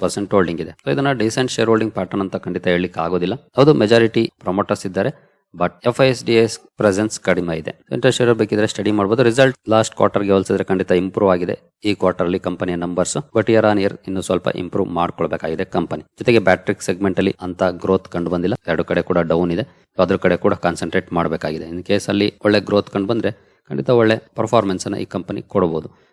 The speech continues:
ಇ ವಿ ಸೆಗ್ಮೆಂಟ್ ಅಲ್ಲೂ ಕೂಡ ಇದೆ, ಇನ್ಫ್ರಾದಲ್ಲಿ ಇದೆ, ಟೆಲಿಕಮ್ಯುನಿಕೇಶನ್, ಅಗ್ರಿಕಲ್ಚರ್. So ವೇರಿಯಸ್ ಸೆಕ್ಟರ್ಸ್ ಅಲ್ಲಿ ಕೆಲಸ ಮಾಡುವಂತ ಕಂಪನಿ, ಸಣ್ಣ ಕಂಪನಿ ಆಗಿದ್ರು ಕೂಡ ಇಂಟ್ರೆಸ್ಟ್ ಇರೋರು ಬೇಕಿದ್ರೆ ಸ್ಟಡಿ ಮಾಡ್ಬೋದು. ಈ ಹಿಂದೆ ಕೂಡ ಸ್ಟಾಕ್ ಅನ್ನ ಕವರ್ ಮಾಡಿದೆ, but ಅಂತ ಗ್ರೇಟ್ ಪರ್ಫಾರ್ಮೆನ್ಸ್ ಏನ್ ಕಂಡು ಬಂದಿಲ್ಲ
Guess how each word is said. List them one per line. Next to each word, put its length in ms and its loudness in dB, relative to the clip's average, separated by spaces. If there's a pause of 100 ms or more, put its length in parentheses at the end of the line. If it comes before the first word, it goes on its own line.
(140)
ಇ 140 2
ವಿ 120 4
ಸೆಗ್ಮೆಂಟ್ 380 -2
ಅಲ್ಲೂ 120 -2
ಕೂಡ 160 0
ಇದೆ, 360 -4 (140)
ಇನ್ಫ್ರಾದಲ್ಲಿ 500 2
ಇದೆ, 140 -6 (100)
ಟೆಲಿಕಮ್ಯುನಿಕೇಶನ್, 760 2 (120)
ಅಗ್ರಿಕಲ್ಚರ್. 600 -2 (180)
So 140 0
ವೇರಿಯಸ್ 360 4
ಸೆಕ್ಟರ್ಸ್ 440 -2
ಅಲ್ಲಿ 180 2
ಕೆಲಸ 240 0
ಮಾಡುವಂತ 380 0
ಕಂಪನಿ, 400 -4
ಸಣ್ಣ 180 -2
ಕಂಪನಿ 340 -4
ಆಗಿದ್ರು 300 -2
ಕೂಡ 160 -2 (200)
ಇಂಟ್ರೆಸ್ಟ್ 320 -4
ಇರೋರು 160 -4
ಬೇಕಿದ್ರೆ 320 -8
ಸ್ಟಡಿ 360 -2
ಮಾಡ್ಬೋದು. 420 -4
ಈ 80 -2
ಹಿಂದೆ 180 0
ಕೂಡ 180 2
ಸ್ಟಾಕ್ 340 -2
ಅನ್ನ 120 0
ಕವರ್ 240 2
ಮಾಡಿದೆ, 260 0
but 320 -4
ಅಂತ 200 -4
ಗ್ರೇಟ್ 440 0
ಪರ್ಫಾರ್ಮೆನ್ಸ್ 580 0
ಏನ್ 100 -2
ಕಂಡು 240 -2
ಬಂದಿಲ್ಲ 240 0